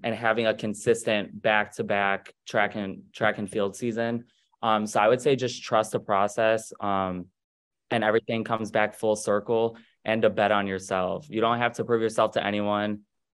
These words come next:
Um, I would say your biggest bet is just to bet on yourself,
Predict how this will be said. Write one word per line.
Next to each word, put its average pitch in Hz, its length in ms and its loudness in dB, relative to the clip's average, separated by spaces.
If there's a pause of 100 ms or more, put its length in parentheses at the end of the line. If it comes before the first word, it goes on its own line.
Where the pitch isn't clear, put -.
(140)
Um, 101 280 2
I 98 140 2
would 107 140 4
say 110 180 0
your 107 180 0
biggest 107 440 0
bet 104 400 2
is 98 180 -8
just 101 220 -6
to 110 80 -4
bet 101 180 2
on 104 140 2
yourself, 101 500 0